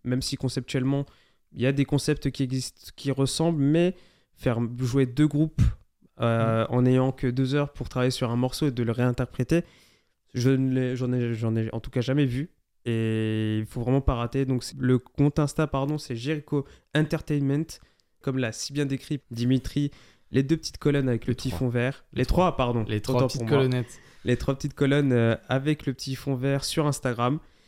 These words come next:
Speaker 1: Euh, en tout cas, merci Dimitri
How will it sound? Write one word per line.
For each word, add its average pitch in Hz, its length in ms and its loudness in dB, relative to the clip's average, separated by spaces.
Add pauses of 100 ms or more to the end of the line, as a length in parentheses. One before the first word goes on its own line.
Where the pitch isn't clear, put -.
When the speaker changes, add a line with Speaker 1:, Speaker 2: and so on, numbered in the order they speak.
(220)
Speaker 1:
Euh, 110 920 4
en 135 80 2
tout 139 100 -2
cas, 175 160 2
merci 175 300 -2
Dimitri 156 440 -2